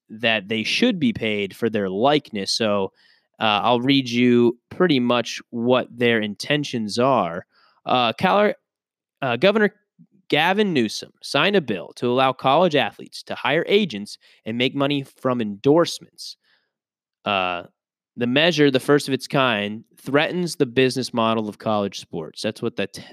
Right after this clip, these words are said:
the headline at the New York Times, which is kind of a shitty art, uh, source because, you know, we've all know through the news, if you follow news, um, you know, the New York Times has been through a kind of a, a bit of a battle here.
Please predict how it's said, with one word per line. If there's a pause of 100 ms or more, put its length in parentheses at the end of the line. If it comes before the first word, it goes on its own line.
the
headline
at
the
New
York
Times,
which
is
kind
of
a
shitty
art,
uh, (500)
source
because,
you
know,
we've
all
know
through
the
news,
if
you
follow
news, (580)
um, (1120)
you
know, (360)
the
New
York
Times
has
been
through
a
kind
of
a, (180)
a
bit
of
a
battle
here.